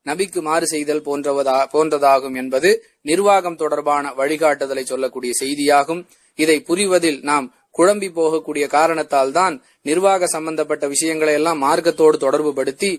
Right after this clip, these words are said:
ஒரு அமைப்பின் நிர்வாகம் மார்க்கத்திற்கு மாற்றமாக சொன்னாலும் தலைமைக்கு கட்டுப்பட வேண்டும், நிர்வாகத்திற்கு கட்டுப்பட வேண்டும்,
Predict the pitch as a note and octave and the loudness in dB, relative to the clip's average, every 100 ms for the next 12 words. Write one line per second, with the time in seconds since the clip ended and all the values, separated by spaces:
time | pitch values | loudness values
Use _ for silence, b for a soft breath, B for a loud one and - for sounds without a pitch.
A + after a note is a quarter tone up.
0 | _ _ - D3+ C#3 F3+ F#3+ F#3 D#3 D#3+ | _ _ 0 2 2 0 -4 -6 -4 -2
1 | F#3+ G3 F#3 D#3+ - - C3 F3+ F#3 F3 | 2 4 2 -2 -12 -8 -6 -4 -6 -8
2 | E3 D3+ D3 E3+ F3+ F3+ F3 E3+ D#3 D#3+ | -8 -4 -2 -2 0 0 2 0 -4 0
3 | E3+ G#3 A3 b b B2+ E3 F#3 F3 E3 | 0 0 -4 b b 0 0 -2 -6 -6
4 | D#3+ D#3 F3 E3+ E3+ D#3+ D#3 C3+ - _ | -4 -4 -2 0 2 0 0 -4 -6 _
5 | C3 D#3 F#3+ F#3+ F#3 E3 D#3+ D#3 D#3+ F#3+ | -2 2 2 2 -2 -4 -4 -4 -4 -2
6 | F3 F3 E3+ E3+ D#3+ | 0 0 -2 -6 -8